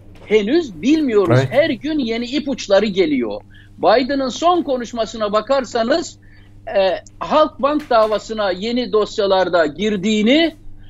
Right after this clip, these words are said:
Speaker 1: ve Erdoğan'la basın özgürlüğü, demokrasi,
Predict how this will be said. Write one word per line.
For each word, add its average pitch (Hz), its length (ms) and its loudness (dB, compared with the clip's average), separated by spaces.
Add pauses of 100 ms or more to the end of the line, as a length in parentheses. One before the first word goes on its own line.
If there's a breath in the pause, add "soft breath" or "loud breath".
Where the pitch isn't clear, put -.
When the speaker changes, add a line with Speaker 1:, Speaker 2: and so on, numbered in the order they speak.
(100)
Speaker 1:
ve 170 80 2
Erdoğan'la 240 1000 2 (280)
basın 220 380 -4
özgürlüğü, 196 840 2 (300)
demokrasi, 254 1000 0